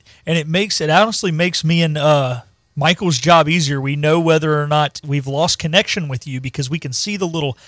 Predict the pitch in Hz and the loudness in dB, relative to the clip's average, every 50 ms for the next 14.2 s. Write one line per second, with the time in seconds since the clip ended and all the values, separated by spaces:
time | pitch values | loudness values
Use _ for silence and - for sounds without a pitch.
0 | - _ _ - - - 269 269 240 180 160 143 123 131 135 135 123 120 120 120 | -20 _ _ -10 -2 0 0 2 4 2 2 2 0 -2 -2 -2 -2 -4 -6 -8
1 | 120 127 135 143 165 156 160 156 147 156 170 185 160 - 143 147 147 170 196 185 | -8 -6 -4 -4 -2 -2 -2 -4 -4 -4 -4 -4 -4 -4 -4 -2 0 0 0 0
2 | 143 131 113 117 - - 131 117 139 175 202 190 165 - - - - - - - | -2 -4 -6 -8 -8 -8 -8 -8 -6 -4 -4 -4 -6 -8 -12 -20 -20 -14 -8 -4
3 | 220 233 - 247 277 233 185 131 147 190 208 196 160 156 214 254 - - 247 190 | -4 -2 0 0 0 0 0 0 2 2 0 0 0 0 0 0 0 -2 -2 -2
4 | - - - - - 165 147 175 180 180 165 143 - - - - 165 147 127 113 | 0 0 0 0 0 2 4 6 6 6 6 4 2 -2 -2 0 0 0 -2 -2
5 | - - 147 175 202 185 175 196 214 202 165 185 185 160 - - 175 147 - 165 | -6 -2 0 0 0 0 -2 -6 -6 -4 -2 -2 -2 -2 -2 -4 -6 -4 -2 0
6 | 160 151 - 127 - 143 139 139 143 156 180 185 214 196 - - 196 185 170 160 | 0 0 -2 -4 -8 -8 -6 -2 2 4 4 4 4 0 -2 -2 -2 -2 -2 0
7 | 165 165 160 - 143 127 - - 185 - - 139 - - - - - - 202 196 | 0 0 0 -2 -4 -4 -4 -4 -4 -6 -6 -6 -4 -2 -2 -2 2 2 2 2
8 | 180 143 131 - - - 180 175 139 127 123 - - - - - - 151 151 147 | 2 0 -2 -6 -6 -4 -4 -2 -2 -4 -8 -14 -20 -20 -20 -10 -6 -4 -4 -2
9 | 151 170 160 - 151 151 170 175 160 160 151 156 156 156 156 151 139 156 147 - | -2 -2 -2 -2 0 2 2 4 4 4 4 4 2 2 2 2 0 -2 -4 -6
10 | - - - 165 165 165 165 151 - 139 127 123 117 - 160 143 139 - - - | -8 -4 2 4 6 6 6 4 2 0 -4 -6 -6 -4 -4 -2 -2 -4 -4 -4
11 | 147 135 127 131 131 127 143 139 131 135 127 127 123 135 139 123 123 131 139 139 | -4 -4 -4 -6 -8 -10 -10 -8 -4 -2 -2 -4 -4 -6 -6 -6 -2 0 0 0
12 | 135 131 120 113 110 101 - - - 139 123 131 139 151 151 139 - - 160 147 | 0 -2 -6 -8 -8 -8 -6 -4 -4 -2 -2 0 2 2 2 2 0 -2 -2 -2
13 | 147 139 123 - 147 139 135 139 135 127 127 120 120 120 120 - 120 123 120 - | -2 -4 -2 -2 -4 -4 -2 0 0 0 -2 -2 -6 -10 -10 -10 -10 -10 -10 -12
14 | - 120 117 | -12 -12 -12